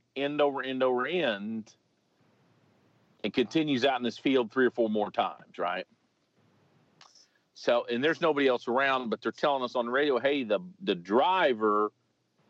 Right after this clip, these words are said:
and the passenger are down at the first house." And when you're out in farm country, you get a wreck. A lot of times you gotta go a quarter mile or a half mile or whatever to the fa-,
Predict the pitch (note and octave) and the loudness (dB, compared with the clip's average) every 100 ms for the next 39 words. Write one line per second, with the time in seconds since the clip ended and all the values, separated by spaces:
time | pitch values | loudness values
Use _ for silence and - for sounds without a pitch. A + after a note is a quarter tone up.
0 | _ - G#2+ G#2+ G#2+ - - D3+ D3+ - | _ -14 -4 -2 -4 -4 0 4 2 0
1 | A2 G2 F2+ F#2 F2+ F#2+ _ _ _ _ | -8 -8 -4 -2 -2 -4 _ _ _ _
2 | _ _ - G2+ G#2 F#2 A#2+ B2 B2 G2 | _ _ -4 -2 -2 -2 0 0 -2 -6
3 | C#3+ - C3 - - C3 A2+ - A#2 C3+ | -6 -2 -2 -2 -2 0 -2 -6 -10 -4
4 | D#3+ C#3+ A2 E3 D#3+ C3 A#2+ - B2 A#2 | -2 -2 -2 -2 -2 -4 -8 -8 -8 -2
5 | B2+ F3+ D3 C3+ C3 C#3+ A#2+ C3+ C#3+ A#2+ | 0 0 2 0 0 -4 -6 -2 -2 0
6 | C3 A#2 - C#3 A#2 B2+ F#3 D#3+ C3+ A2 | -2 -2 -2 0 0 0 0 0 0 0
7 | A2+ B2+ - B2+ C3 B2 C3 B2 _ _ | 0 0 0 -2 -2 -2 -2 -4 _ _
8 | - C#3 - D#3 - | 0 0 0 -2 -2